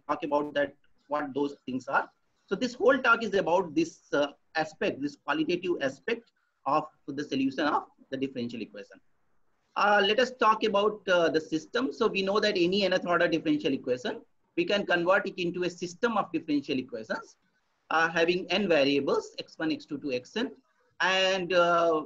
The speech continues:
these n functions, f one to f n. So if these functions f satisfies the existence uniqueness condition, which I mentioned, the continuity and, uh,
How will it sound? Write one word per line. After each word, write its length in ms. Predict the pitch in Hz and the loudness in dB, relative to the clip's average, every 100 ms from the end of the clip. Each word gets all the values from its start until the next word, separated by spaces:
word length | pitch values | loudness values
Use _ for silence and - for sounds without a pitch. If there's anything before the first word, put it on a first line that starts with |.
| 156 | -4
these 340 | 156 185 - - 170 - | -4 -4 -6 -8 -8 -6
n 160 | 165 165 | -4 -4
functions, 500 | 160 147 147 220 - - | 0 0 0 -6 -8 -10
f 100 | - | -8
one 240 | 160 156 | -4 -4
to 100 | 147 143 | -4 -4
f 100 | 135 | -4
n. 260 | 220 269 - _ _ _ _ _ | -2 -4 -4 _ _ _ _ _
So 1400 | 202 190 190 185 180 180 180 175 175 170 165 160 - - _ _ _ _ | 4 6 8 8 8 6 6 4 4 6 4 4 0 -8 _ _ _ _
if 200 | 254 190 | -2 -2
these 220 | 220 226 | -6 -4
functions 480 | - 196 185 196 175 - | -2 -2 0 0 0 0
f 240 | 233 - | 0 0
satisfies 760 | - 180 190 - 185 185 185 | -10 -10 -10 -4 2 4 2
the 100 | 160 | 2
existence 460 | 170 151 165 185 170 | 2 2 -2 -4 0
uniqueness 440 | 160 160 156 160 | 2 2 2 -4
condition, 360 | - 147 147 233 | -2 0 0 -4
which 140 | 175 160 | -6 -2
I 80 | 151 | 0
mentioned, 360 | 143 147 151 | 0 0 -2
the 60 | 147 | 0
continuity 600 | 147 135 139 139 156 147 | -2 -2 -2 -4 0 0
and, 320 | 135 131 123 | 2 0 -2
uh, 240 | 127 123 | -2 -2